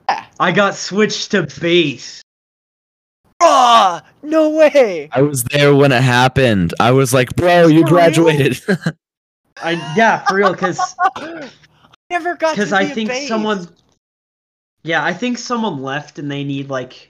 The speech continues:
Speaker 2: a little bit of help, 'cause, like, they need, like,
Speaker 1: Ah.
Speaker 2: someone to fill the space, you know?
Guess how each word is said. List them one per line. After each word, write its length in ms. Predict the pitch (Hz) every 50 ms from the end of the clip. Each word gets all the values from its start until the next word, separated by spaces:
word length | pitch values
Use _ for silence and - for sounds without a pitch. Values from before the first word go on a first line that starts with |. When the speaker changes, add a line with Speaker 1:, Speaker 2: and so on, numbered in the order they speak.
| _ _
Speaker 2:
a 60 | 135
little 240 | 143 143 143 139 131
bit 160 | 123 135 139 135
of 80 | 123
help, 460 | 110 107 120 123 139 139 139 _ _ _
'cause, 200 | - 160 147 143
like, 360 | 139 135 131 117 - - - _ _ _ _ _ _ _ _ _ _ _ _ _
they 140 | - 165 165
need, 200 | 160 156 160 143
like, 180 | 143 147 139 139
Speaker 1:
Ah. 100 | - - -
Speaker 2:
someone 360 | - - 156 147 143 143 131
to 80 | 127
fill 300 | 120 - - 131 131 135
the 120 | 127 127 120
space, 480 | - - - - 120 117 127 135 135
you 80 | - 139
know? 260 | 139 139 139 147 147